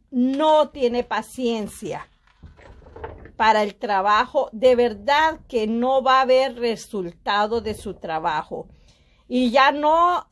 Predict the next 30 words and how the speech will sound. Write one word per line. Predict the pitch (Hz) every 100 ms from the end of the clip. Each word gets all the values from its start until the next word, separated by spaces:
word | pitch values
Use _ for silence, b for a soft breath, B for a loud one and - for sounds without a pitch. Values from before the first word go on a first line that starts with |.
| 240
que | 330 311
doña | 285 294 285 277 269 302 339
Ana | 370 381
me | 349
robó | 302 294 302
el | 320 277
dinero, | 285 269 294 311 302
porque | 294 247 247 214 196 B -
yo | 196 262 277 302 320 - _ _
monté | - 196 196 190 254
mi | 262 247
trabajo, | 214 190 202 254 311 320 370 b b b b
yo | - 202
elaboré | 269 240 226 208 220 214
mi | 208
trabajo, | - 208 190 226 302 - 370 381 185
yo | 196 180 233 277 285 285 -
hice | 294 285 - 247
lo | 226
que | 226
les | 214 214 -
prometí | 247 226 214 214 285 330 403 b b b b
y | - 254
siempre | 240 262 285 285 285 311
les | 294 220
digo, | 165 175 - - - - - -
eh, | 240 277 277 -
depende | 214 262 254 - 302 320 339 349 370
de | 302
ustedes | 240 - - - 233 226 180 147 - -